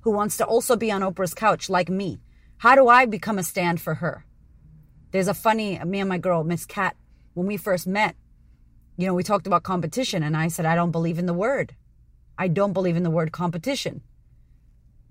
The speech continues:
And I picked this up along the way, working with certain mentors and business coaches. I really don't believe in competition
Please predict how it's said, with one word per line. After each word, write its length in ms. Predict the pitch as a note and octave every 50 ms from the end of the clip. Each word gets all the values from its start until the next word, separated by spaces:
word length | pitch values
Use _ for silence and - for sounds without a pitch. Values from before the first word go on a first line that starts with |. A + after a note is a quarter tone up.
| _ - - -
And 140 | F#3 F#3+ G3
I 80 | F3+
picked 260 | E3+ - - D#4+ - -
this 200 | C#4 B3 - B3+
up 140 | A#3 F#3+
along 280 | G3 F#3 F#3 F#3+ F#3+ F#3+
the 80 | F3 E3+
way, 280 | E3 F#3+ F#3+ F3 D#3+
working 460 | D3 - D#3 F3 F#3+ F#3 - - G3
with 220 | F3 E3+ E3+ - -
certain 400 | - - - - G3 D#3+ F3 F#3
mentors 440 | F3 E3+ F3 F#3 E3 - F3+ D#3+ D3+
and 120 | E3 D#3
business 360 | C#3 F3+ F3 E3 F#3 E3+ D#3+ -
coaches. 460 | - E3 C3+ - - - - - - - - - - - - - -
I 80 | F3+ G3
really 540 | F#3 E3+ F3 G#3 A#3 A#3 A#3+ A#3+ B3 A#3 F#3
don't 340 | D3 - F#3+ F#3+ F#3+ D#3+
believe 300 | - F#3+ F3 F3 E3+ E3
in 100 | E3+ E3+
competition 720 | E3 - E3 E3 D#3+ E3+ D#3+ - E3+ D#3 - - G2 G#2+ C3+